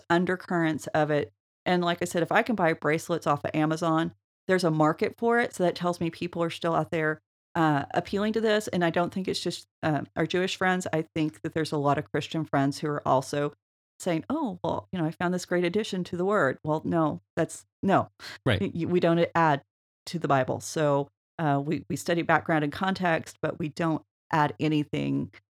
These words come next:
Speaker 2: And,
Speaker 1: uh,
Speaker 2: and we don't substitute anything for the Bible.
Speaker 1: Precisely, precisely. So I know that's a lot of caveats, but I, I, I feel like we need to drive that home. Just because we mentioned it,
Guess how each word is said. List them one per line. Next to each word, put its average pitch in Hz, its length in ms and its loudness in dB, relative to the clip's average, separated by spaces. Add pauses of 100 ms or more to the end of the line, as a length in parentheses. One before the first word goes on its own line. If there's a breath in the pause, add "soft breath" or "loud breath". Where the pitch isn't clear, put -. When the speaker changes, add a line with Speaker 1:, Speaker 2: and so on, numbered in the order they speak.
Speaker 2:
And, 131 120 2
Speaker 1:
uh, 143 160 2
Speaker 2:
and 120 160 2
we 120 80 4
don't 110 160 -2
substitute 104 680 0
anything 90 380 -2
for 95 100 -6
the 82 60 -4
Bible. 147 120 0
Speaker 1:
Precisely, 123 500 -4 (160)
precisely. 139 500 -4
So 143 320 0 (240)
I 226 80 8
know 233 140 6
that's 196 220 2
a 165 40 4
lot 143 240 2
of 143 100 -2
caveats, 143 580 2
but 131 280 -2 (480)
I, 151 200 2
I, 147 160 2 (180)
I 143 60 -2 (160)
feel - 160 0
like 160 120 0
we 175 80 0
need 160 120 2
to 135 80 -4
drive 135 300 2
that 117 160 0
home. 131 320 0 (120)
Just 175 240 0
because 196 320 2
we 180 80 0
mentioned 151 320 0
it, 135 160 -2